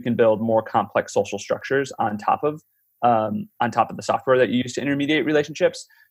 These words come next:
So Nick Szabo is an early, um, or, you know, big voice in, in kind of the crypto community, and his writings on social scalability were a big, uh, kind of epiphany for me. And then also just seeing,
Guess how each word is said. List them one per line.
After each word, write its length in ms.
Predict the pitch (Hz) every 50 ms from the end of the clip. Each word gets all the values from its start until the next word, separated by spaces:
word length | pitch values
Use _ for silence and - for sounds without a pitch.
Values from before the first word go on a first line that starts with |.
| _
So 160 | - - 143 139
Nick 140 | 147 147
Szabo 480 | - - 147 127 127 131 123 123 120 - _ _ _ _ -
is 100 | 123 120
an 100 | 123 120
early, 540 | - 127 123 117 117 117 113 113 113 117 -
um, 300 | - 120 113 110 107 101 98 -
or, 320 | - - 52 - 95 - 117
you 80 | 135
know, 220 | 127 117 113 113 117 101 -
big 240 | 117 139 131 117 107
voice 280 | 117 123 104 101 -
in, 200 | 113 110 104 95 -
in 120 | - 117 107
kind 140 | - 120 110
of 100 | 98 92
the 260 | 113 107 101 101 - _ _ _ _ _ _ - -
crypto 400 | - - 127 - - 117 110 107
community, 640 | 104 - 123 117 113 113 110 101 110 107 104 104 - _ _ _ _ _ -
and 100 | 127 123
his 220 | 123 151 160 143 135
writings 260 | 143 135 131 123 117
on 80 | 120 113
social 220 | - 135 123 -
scalability 480 | - - 135 120 113 113 123 123 120 113
were 160 | 110 117 113
a 40 | 104
big, 440 | 101 123 120 120 117 110 101 - - _ _ _ - -
uh, 200 | 123 120 113 107
kind 200 | - - 127 120
of 60 | 104
epiphany 440 | 120 - - 131 123 - 131 123 120
for 120 | - 127
me. 340 | 120 120 120 117 113 113 _ _ _ _ _ _ _ _ _ -
And 80 | 143 147
then 80 | 143
also 300 | - 135 170 170 - 208
just 280 | 160 160 160 - - -
seeing, 540 | - 147 147 147 147 143 139 127 120 120